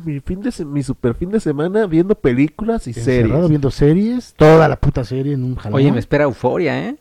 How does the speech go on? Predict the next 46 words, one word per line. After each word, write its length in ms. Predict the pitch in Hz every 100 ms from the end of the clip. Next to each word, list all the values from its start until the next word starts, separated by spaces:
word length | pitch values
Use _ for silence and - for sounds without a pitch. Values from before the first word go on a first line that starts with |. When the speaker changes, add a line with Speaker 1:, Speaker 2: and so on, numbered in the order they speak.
| -
Speaker 1:
Oye, 160 | 156
Euforia, 400 | 160 - - 190 -
qué 140 | 180
bien, 500 | 170 160 180 220 220
¿eh? 100 | 214 196
Yo, 120 | 190
Speaker 3:
¿Cómo? 60 |
Speaker 1:
bueno, 200 | 175 165
voy 160 | 139 190
en 80 | 170
el 60 |
capítulo 420 | - - 151 160 180
dos, 220 | 160 -
tuve 500 | 123 113 110 101 85
u-, 60 | 82
un 300 | 62 101 110
viaje, 240 | 117 -
pero 180 | 101 80 - - - _ -
me 120 | 113
las 160 | 110 -
tuve, 520 | 131 139 117 87 76
o 80 | 92
sea, 120 | 110
sí, 280 | 135 123 117
sí, 420 | 139 127 92 - _ -
esa 300 | 120 143 123
serie 280 | 135 135 123
sí 320 | - 135 131
me, 380 | 123 98 82 53 _ _ 95
sí 200 | - 135
me 80 | 147
atrapó, 380 | - 113 - 117
pero 300 | 123 98 82
cañón, 600 | - 82 98 104 123 107 92
Speaker 3:
¿Sí? 60 |
Speaker 1:
¿eh? 140 | 123 151 -
Speaker 2:
Pues 140 | 113
me 100 | 120
van 160 | 123 123
a 40 |
joder, 420 | - 101 113 104
pero 120 | - 92
yo 40 |
estoy 180 | 85 104
viendo 200 | 95 92 _
Élite. 420 | 107 85 82 -